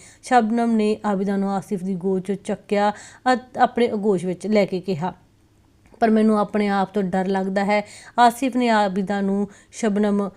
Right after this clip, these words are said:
ਨੂੰ ਸੌਂਪਦੇ ਹੋਏ ਕਿਹਾ। "ਡਰ ਕਾਹਦਾ?" ਸ਼ਬਨਮ ਆਬਿਦਾ ਨੂੰ ਲੈ ਕੇ ਸਾਹਮਣੇ ਵਾਲੇ ਸੋਫੇ 'ਤੇ ਜਾ ਬੈਠੀ। "ਇਹੋ ਕਿ ਮੈਂ," ਆਸਿਫ ਨੇ ਆਪਣੇ ਆਪ ਨੂੰ ਢਕਣ ਦਾ ਯਤਨ ਕੀਤਾ, "ਇਹੋ ਕਿ ਤੁਸੀਂ ਹਰ ਔਰਤ 'ਚੋਂ ਸ਼ਬਨਮ ਨੂੰ ਲੱਭਣ ਦਾ ਯਤਨ ਕਰੋਗੇ?" ਸ਼ਬਨਮ ਨੇ ਅੰਦਰ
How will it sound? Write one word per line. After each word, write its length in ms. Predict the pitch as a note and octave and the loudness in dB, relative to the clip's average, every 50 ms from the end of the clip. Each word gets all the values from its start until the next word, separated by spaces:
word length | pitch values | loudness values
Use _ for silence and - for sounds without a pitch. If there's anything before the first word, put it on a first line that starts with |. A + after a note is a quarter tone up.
| - _ _ _ - | -16 _ _ _ 2
ਨੂੰ 180 | A3+ A3 A3 G#3 | 4 4 4 4
ਸੌਂਪਦੇ 400 | G#3+ A3+ G3+ F3+ - F#3 F#3 F#3 | 2 0 0 0 0 -2 -4 -4
ਹੋਏ 160 | E3 F#3 F3+ | -2 -4 -4
ਕਿਹਾ। 340 | F3+ - G#3+ D#3+ G3+ F3+ F3+ - _ _ - | -4 -6 -8 -6 -6 -6 -6 -8 _ _ -2
"ਡਰ 180 | G#3 A3+ B3+ C4+ | 0 0 0 0
ਕਾਹਦਾ?" 400 | - - B3+ C4 B3+ G#3+ - - - - - - - _ - | -2 -2 -2 0 0 0 -2 -4 -10 -20 -20 -20 -20 _ -8
ਸ਼ਬਨਮ 420 | - G#3+ G3+ F#3+ G3 G3 G3 G#3 - G3+ | -4 -2 0 0 0 0 -2 -2 -2 -2
ਆਬਿਦਾ 340 | G3+ G3 F#3 F#3+ F3+ G3 G3 | -2 -2 -2 -2 -2 -2 -2
ਨੂੰ 100 | G3 G3 | -2 0
ਲੈ 160 | F#3+ F#3+ F#3+ | 0 0 -2
ਕੇ 160 | F3+ G3+ G3 | -2 -4 -6
ਸਾਹਮਣੇ 400 | F#3+ - G#3 G3+ G#3 G#3 G3+ G3+ | -4 -4 -4 -4 -2 -2 -2 -2
ਵਾਲੇ 200 | G3 G3+ F#3+ F#3+ | -2 -2 -2 -2
ਸੋਫੇ 300 | F#3 - G3+ G3 - G#3+ | -4 -6 -6 -4 -4 -4
'ਤੇ 260 | G3 - F#3+ F#3+ F#3+ F#3+ - _ | -2 -2 -2 -2 -2 -4 -8 _
ਜਾ 140 | - G3 F3+ | -4 -4 -2
ਬੈਠੀ। 360 | E3 F3+ F#3 F3+ - G3 F#3 - - - - - - _ - | -2 -2 -4 -4 -4 -6 -6 -6 -8 -16 -20 -20 -20 _ 2
"ਇਹੋ 220 | A#3+ B3+ A#3+ C#4 D4 | 4 4 4 4 2
ਕਿ 160 | C#4+ - D4 | 2 2 2
ਮੈਂ," 360 | C4+ B3+ A#3 A3+ A3+ A#3 A#3+ A#3 - - - _ _ _ _ _ - A#3+ | 2 2 2 2 2 0 -2 -4 -8 -18 -20 _ _ _ _ _ 0 2
ਆਸਿਫ 340 | A#3+ B3 B3 - C4+ - | 2 2 0 -2 -2 0
ਨੇ 100 | C4 C4 | 0 2
ਆਪਣੇ 240 | B3 A#3+ G3+ B3 A#3+ | 2 0 0 -2 0
ਆਪ 300 | A3+ A3 G#3+ G#3+ G#3 G#3 | 0 0 0 0 0 0
ਨੂੰ 240 | G#3+ G#3+ G#3 G#3+ G3+ - - | 0 2 2 0 0 -2 -2
ਢਕਣ 200 | B3 G#3+ A3 G#3 | -2 0 0 0
ਦਾ 80 | G3 F#3 | 0 0
ਯਤਨ 320 | F3 F#3 F3+ F#3 F#3 F3 | 0 -2 -2 -2 -2 -4
ਕੀਤਾ, 340 | - G3 F3+ D3+ - F3 E3+ - _ - | -4 -6 -6 -4 -4 -4 -4 -4 _ 0
"ਇਹੋ 280 | G#3 G3+ G3+ G3 A3 | 0 2 2 0 0
ਕਿ 140 | A3 - B3 | -2 -4 -6
ਤੁਸੀਂ 320 | G3 - A3+ G#3+ - A#3 | -4 -4 -4 -4 -4 -4
ਹਰ 200 | G3 F3 A3 A3 | -2 0 0 0
ਔਰਤ 340 | G#3+ G#3 G3+ G3+ G3+ F#3+ - | 2 2 0 0 -2 -4 -6
'ਚੋਂ 180 | - - A#3 A3 | -8 -4 -4 -4
ਸ਼ਬਨਮ 400 | - - G3+ F#3 F#3 G#3+ A3 A#3 | -2 -4 -4 -2 -2 0 0 2
ਨੂੰ 180 | A#3 A#3 A3+ | 2 0 0
ਲੱਭਣ 280 | G#3+ G3+ F#3 F#3+ A3+ A3+ | 0 -2 -2 -2 0 0
ਦਾ 80 | A3 A3 | 0 -2
ਯਤਨ 280 | F3+ G3 - G3+ G3 | -4 -4 -4 -6 -4
ਕਰੋਗੇ?" 420 | F#3+ - F#3+ G3+ G#3+ G#3 A3 A#3+ A#3+ - - - - - - - - - | -4 -2 -2 0 0 0 0 -2 -4 -6 -14 -20 -20 -18 -18 -16 -14 -2
ਸ਼ਬਨਮ 380 | - C#4 C4+ C4 C4+ C#4 C#4 | 0 2 4 4 2 2 2
ਨੇ 200 | C4+ C#4 C4+ - | 2 0 0 0
ਅੰਦਰ 360 | A#3 A3+ G#3+ A#3+ A#3 A#3+ A#3+ | 0 0 2 2 2 0 0